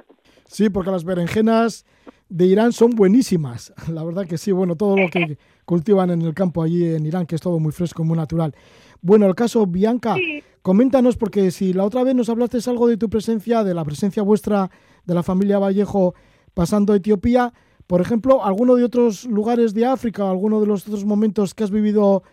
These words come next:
Speaker 1: de África que ahora te venga a la mente y quieras comentarnos?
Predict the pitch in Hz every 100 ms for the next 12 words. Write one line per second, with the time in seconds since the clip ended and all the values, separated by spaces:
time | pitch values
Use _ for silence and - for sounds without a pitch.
0 | _ _ _ 160 196 208 226 247 226 190
1 | 190 196 190 185 175 147 95 _ - -
2 | 180 208 208 202 208 226 240 214 208 -
3 | 185 165 139 120 110 113 -